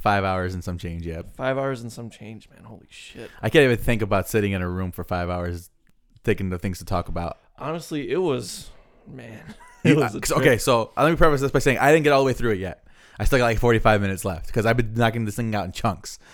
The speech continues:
Speaker 2: You have
Speaker 1: But
Speaker 2: to.
Speaker 1: yeah,
Speaker 2: You
Speaker 1: this
Speaker 2: have to, man. I told you when I, when I heard Bravo and Alex Jones fucking, like, arguing over shit, I was like, "Dude, I am losing brain cells by the second right now."
Speaker 1: <laughs> Wait, hold on, hold on. Well, let, let me,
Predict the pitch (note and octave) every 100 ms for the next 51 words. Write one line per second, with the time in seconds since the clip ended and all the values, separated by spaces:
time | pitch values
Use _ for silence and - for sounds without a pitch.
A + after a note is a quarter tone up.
0 | - D#3 D3 E3 - A2 - - B2 G2
1 | F#2 A#2+ C3 B2+ A#2 A#2 D3 C#3+ C#3+ C3
2 | C3 C#3 - C3 D3 E3 D3 - _ _
3 | _ B2+ C#3 D3 C#3+ B2+ B2+ C3 - C3+
4 | C3+ A#2+ - C3 - A#2 A#2 - C3 A2+
5 | _ _ _ C3+ C#3+ D#3 D#3+ D#3+ E3+ -
6 | F#3 - C3 B2 C3 B2+ C#3 C3+ B2+ C#3+
7 | C3+ D3 C3+ D3+ C#3+ C#3 C#3 - D#3 A#2+
8 | C3 B2+ B2 D3+ C3 C3 B2+ B2+ B2+ B2
9 | - D3 D3+ E3 A#2+ C3+ A2 C3+ G#3 -
10 | A#3+ A#3